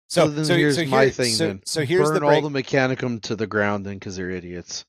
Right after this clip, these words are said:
Speaker 1: Here's the picture that you're kinda missing, Chuck. You've got this factory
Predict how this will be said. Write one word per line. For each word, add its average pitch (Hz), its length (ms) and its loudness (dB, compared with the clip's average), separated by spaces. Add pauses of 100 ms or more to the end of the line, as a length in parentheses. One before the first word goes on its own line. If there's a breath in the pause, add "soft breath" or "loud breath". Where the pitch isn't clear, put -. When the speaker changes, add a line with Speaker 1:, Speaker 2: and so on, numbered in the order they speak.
Speaker 1:
Here's 175 360 -2
the 165 100 -2
picture 151 360 -2
that 123 100 2
you're 104 120 -4
kinda 107 260 0
missing, 98 440 -2
Chuck. - 340 -4 (540)
You've 151 420 -2
got 175 300 0
this 175 320 -4
factory 107 800 -2